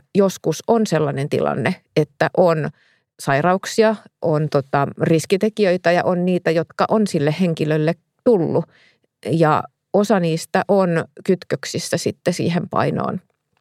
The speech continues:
jonka voi jossain määrin tietää, mut ei välttämättä ihan täysin. Et eihän nyt kaikki esimerkiksi verenpaineeseenkaan liittyvät asiat tai tämmöiset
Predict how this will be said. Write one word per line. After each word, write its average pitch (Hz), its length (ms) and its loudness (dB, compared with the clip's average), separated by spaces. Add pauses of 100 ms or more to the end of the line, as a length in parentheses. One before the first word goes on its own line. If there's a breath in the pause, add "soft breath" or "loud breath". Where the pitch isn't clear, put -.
(200)
jonka 160 400 2
voi 160 180 2
jossain 170 380 -2
määrin 147 360 0 (600 soft breath)
tietää, 156 440 4
mut 143 240 -4
ei 165 140 4
välttämättä 160 500 -2
ihan 160 260 0
täysin. 139 440 -2
Et - 120 -4 (120)
eihän 160 280 2
nyt 156 140 -2 (140)
kaikki 165 600 -2 (120)
esimerkiksi 147 720 -2 (540 soft breath)
verenpaineeseenkaan 147 960 0
liittyvät 147 460 -2
asiat 151 300 0
tai 135 160 0
tämmöiset 139 440 0